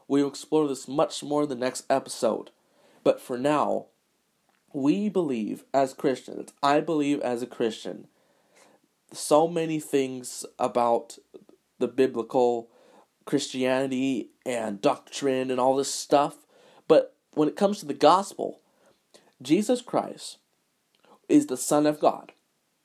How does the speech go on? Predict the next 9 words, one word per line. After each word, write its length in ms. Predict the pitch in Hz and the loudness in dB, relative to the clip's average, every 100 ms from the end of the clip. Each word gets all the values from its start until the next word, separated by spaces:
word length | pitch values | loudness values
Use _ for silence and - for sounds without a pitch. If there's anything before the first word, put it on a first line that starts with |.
| _ _ _ _ _ _ _ | _ _ _ _ _ _ _
He 160 | 147 135 | -2 -2
came 320 | - 143 156 | -2 -2 0
to 160 | 175 - | -4 0
earth 320 | 127 127 - - | 2 0 -4 0
as 200 | 131 120 | 0 0
a 60 | 120 | -4
man, 480 | 123 135 98 101 - _ | -2 -2 -2 -8 -20 _
emptying 440 | 131 131 - 151 139 | -6 -6 -8 -8 -8
himself 580 | 131 - 120 92 - | -8 0 0 0 -12